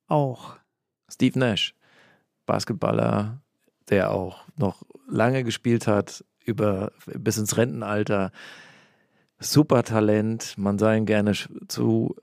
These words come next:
Speaker 2: äh, und war nicht vom Ball zu trennen. Das Relais im Spiel und das,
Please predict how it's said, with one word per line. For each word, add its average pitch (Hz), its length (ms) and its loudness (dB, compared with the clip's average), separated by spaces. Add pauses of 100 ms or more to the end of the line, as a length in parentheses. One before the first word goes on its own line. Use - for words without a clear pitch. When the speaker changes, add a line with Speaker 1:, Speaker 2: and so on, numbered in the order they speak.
Speaker 2:
äh, 101 240 2
und 101 360 -2
war 110 160 2
nicht 135 220 2
vom 120 180 0
Ball 107 240 4
zu - 140 -6
trennen. 95 680 -6
Das - 220 -6
Relais 123 580 4
im 117 220 -6
Spiel 123 640 4 (640)
und 104 180 -6
das, - 460 -4